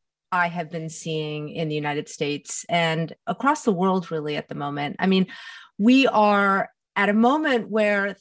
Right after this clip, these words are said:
things are not only polarized, but I feel like they're fracturing in ways that we haven't seen before. And, you know,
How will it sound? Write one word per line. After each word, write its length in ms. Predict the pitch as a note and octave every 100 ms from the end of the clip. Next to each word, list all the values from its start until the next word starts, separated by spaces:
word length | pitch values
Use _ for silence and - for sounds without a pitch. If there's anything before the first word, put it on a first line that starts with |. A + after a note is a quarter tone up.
| _
things 640 | - C4 B3+ B3+ B3+ A3+ - - - - - _ _
are 140 | A3+ G#3+
not 400 | G#3+ G#3+ A3+ G#3+
only 840 | G#3+ G#3 G#3 G3 F#3 F3+ F3 F3+ -
polarized, 840 | - C4 C4+ A#3 G3+ F#3 F3+ -
but 140 | - G3
I 300 | F3+ F#3+ G#3+ G#3 _ _
feel 280 | _ A3 G3
like 260 | F3+ F3 -
they're 280 | F3 E3 D#3+
fracturing 960 | - F#3 E3+ - - B3+ C4 C4+ C#4
in 220 | - A#3
ways 520 | G#3+ A3 G#3+ A3 G#3 -
that 220 | F#3+ F3+
we 80 | F#3
haven't 440 | E3 G3 F#3 F3+
seen 360 | - - F#3+ G#3
before. 560 | A#3 - B3+ B3+ B3+ B3+ - - - - -
And, 460 | - A#3+ A#3+ A#3 A3 G3+ -
you 160 | A3+ A#3
know, 560 | A3 G3+ G3 F3+ D3